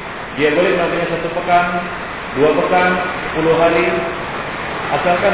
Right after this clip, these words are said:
tidak terus menerus. Nah, demikian yang kami ikutin. Azan ya Allah wa iyyakum jami'an. Jadi, penyebutan syahran, satu bulan di sini bukanlah batal. Boleh jadi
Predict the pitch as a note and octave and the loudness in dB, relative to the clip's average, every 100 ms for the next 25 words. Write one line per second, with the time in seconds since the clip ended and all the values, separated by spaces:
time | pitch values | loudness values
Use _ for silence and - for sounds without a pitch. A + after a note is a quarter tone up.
0 | F#3 F#3 F#3 F#3+ F#3 F#3 F3+ E3 - - | 4 2 4 4 2 2 4 4 4 0
1 | - - - - - - - - B2 C3 | -2 -4 -6 -6 -6 -6 -6 -6 -2 0
2 | D3 E3+ E3+ E3 D#3+ D#3 D#3 D3+ C#3+ C3 | 0 0 0 -2 -2 -2 -2 -2 -2 -2
3 | F2+ - - - - - - D#3 C#3+ C#3+ | -2 -4 -6 -6 -6 -6 -4 -2 -2 -2
4 | C#3 C#3 C3+ C#3 C3+ C3+ C3 C3 B2+ A#2 | -2 -2 0 0 2 2 2 0 0 -2
5 | A2+ G#2+ - - A3 - - - - - | -4 -4 -2 0 0 -2 -4 -6 -8 -10
6 | - - F3+ G3 A#3+ A3+ G#3+ - A3 F#3 | -10 -6 -2 0 2 2 2 2 0 2
7 | F3 E3 E3 F3+ F3+ F#3 F#3 F3+ - - | 4 2 4 2 0 2 2 2 2 0
8 | G#3 G3 G3+ A3 A3 G3+ G3 C#3+ - - | 0 0 0 2 2 4 4 4 2 0
9 | - - - - - - - - - - | -2 -4 -6 -6 -6 -6 -4 -4 -4 -4
10 | - - - F#3 G#3+ A#3+ G#3+ | -4 -4 2 4 6 4 4